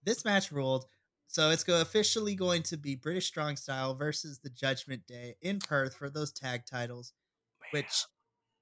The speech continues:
Speaker 1: I mean, I don't think British Strong Style is going to win those tag titles. It would be a
Speaker 2: Oh,
Speaker 1: great
Speaker 2: man.
Speaker 1: swerve if they
Speaker 2: How
Speaker 1: did.
Speaker 2: great would that be,
Speaker 1: That'd be
Speaker 2: though?
Speaker 1: amazing. I don't think so, but who knows at this point? But all I know is I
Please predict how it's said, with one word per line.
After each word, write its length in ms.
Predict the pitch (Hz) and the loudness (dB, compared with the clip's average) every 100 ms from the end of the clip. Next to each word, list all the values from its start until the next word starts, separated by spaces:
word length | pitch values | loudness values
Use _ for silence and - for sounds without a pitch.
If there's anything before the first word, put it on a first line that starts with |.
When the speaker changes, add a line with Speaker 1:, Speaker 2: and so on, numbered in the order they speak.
| _ _ _ _ | _ _ _ _
Speaker 1:
I 100 | 190 | -2
mean, 380 | 220 214 202 190 - | 0 2 2 0 4
I 120 | 190 | 6
don't 220 | 233 233 | 6 2
think 280 | 214 196 180 | 2 0 0
British 240 | 175 165 | 0 0
Strong 240 | - 160 143 | 2 0 0
Style 280 | - 139 131 | 0 2 2
is 80 | |
going 260 | 127 131 123 | 0 -4 -4
to 100 | 120 | -6
win 180 | 123 123 | -8 -10
those 200 | 113 113 | -12 -14
tag 280 | - 127 117 | -6 -6 -6
titles. 440 | 123 117 117 - - | -10 -10 -12 -10 -2
It 60 | |
would 140 | 165 165 | 0 2
be 100 | 147 | 2
a 60 | |
Speaker 2:
Oh, 80 | 127 | 2
Speaker 1:
great 240 | 143 131 | 0 0
Speaker 2:
man. 240 | 110 117 107 | -2 -6 -2
Speaker 1:
swerve 380 | 165 269 220 185 | 4 6 4 2
if 120 | 160 | 0
they 80 | 143 | 0
Speaker 2:
How 140 | 135 156 | 0 2
Speaker 1:
did. 300 | 139 123 123 | 2 2 -2
Speaker 2:
great 580 | 120 113 120 139 160 139 | -8 -4 2 4 4 4
would 240 | 131 113 | 0 0
that 400 | 117 113 - 101 | -4 -4 -8 -10
be, 480 | 107 113 147 139 143 | -8 -6 -4 -4 -2
Speaker 1:
That'd 140 | 240 | 0
be 60 | 226 | 2
Speaker 2:
though? 20 | 131 | 2
Speaker 1:
amazing. 720 | 123 160 269 - 139 131 147 - | 2 2 2 2 2 0 -2 -2
I 80 | |
don't 240 | 156 143 120 | 0 0 2
think 220 | 156 233 | 0 0
so, 340 | - - 131 131 | -4 0 2 2
but 140 | 143 | 0
who 200 | 226 359 | 2 2
knows 300 | 381 294 294 | 4 2 2
at 80 | 202 | 0
this 160 | 208 - | -2 -2
point? 300 | 240 233 214 _ _ _ | -2 -4 -4 _ _ _
But 160 | 175 - | -2 0
all 180 | 185 233 | 2 4
I 160 | 269 226 | 4 2
know 300 | 160 156 170 | 2 2 2
is 180 | 175 - | 0 -2
I 440 | 123 - 151 175 | -6 -4 -2 -2